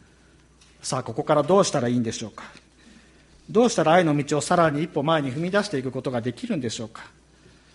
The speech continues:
そして主イエスはさらに問われるんです。愛に生きる中であなたが覚えている葛藤、苦しみ、それは本当に正しい葛藤なのか、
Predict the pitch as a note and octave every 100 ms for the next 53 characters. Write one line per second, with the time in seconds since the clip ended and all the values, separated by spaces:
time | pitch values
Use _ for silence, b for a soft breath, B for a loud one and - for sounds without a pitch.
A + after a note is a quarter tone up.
0 | b b b _ - C#3+ B2 - D3 A#2
1 | A#2 - E3 C#3+ A#2 C#3 D#3 D#3 C#3 A2+
2 | G2+ - - _ _ b b b b b
3 | b b _ - F3+ C#3 C3 D#3 C3+ C#3+
4 | - A#2 B2+ C#3+ B B B B C#3+ G3+
5 | E3 B2+ C#3+ A3+ - C3+ A#2+ B2 A#2 -
6 | B2 C3 - _ - _ _ - C#3 C3
7 | C#3 C3 C3 _ b b b b b b
8 | b - - C#3 C3 G3+ A#3 G#3+ - F#3+
9 | G3 - C#3 - C#3 - F#3 F3 D3+ D#3+